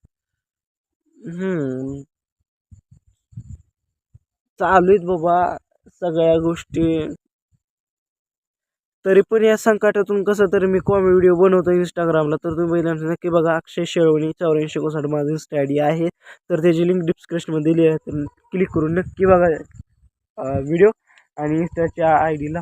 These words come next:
फॉलो कर. बघा, चालेल, तुम्हाला मी आज नाही उद्याच्याला ओपन कॅमेरा दाखवतो बघा, लाईव्ह कॅमेरा दाखवतो, वड-, वडील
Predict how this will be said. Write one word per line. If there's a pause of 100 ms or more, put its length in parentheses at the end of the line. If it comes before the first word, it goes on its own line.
(100)
फॉलो
कर. (1900)
बघा, (4000)
चालेल, (360)
तुम्हाला
मी (460)
आज
नाही
उद्याच्याला
ओपन
कॅमेरा
दाखवतो
बघा, (840)
लाईव्ह
कॅमेरा
दाखवतो,
वड-,
वडील